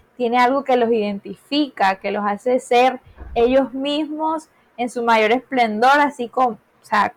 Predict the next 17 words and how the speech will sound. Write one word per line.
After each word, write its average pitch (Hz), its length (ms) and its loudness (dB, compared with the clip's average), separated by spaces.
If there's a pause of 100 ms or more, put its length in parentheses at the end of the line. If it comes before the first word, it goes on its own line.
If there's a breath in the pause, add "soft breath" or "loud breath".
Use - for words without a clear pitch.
con 190 440 -4
Dios 254 300 4
los 254 140 0
hace 220 220 -2
ser 233 220 0
ellos 233 260 2
así 226 340 -8 (560 soft breath)
en 226 120 -8
su 220 100 -10
mayor 202 280 2
esplendor, 214 500 -6 (580)
nos 214 320 -4
hace. - 260 0 (1080)
Entonces, 311 640 0 (1400 soft breath)
¿cómo 320 340 4
soy 320 260 4
yo? 220 320 2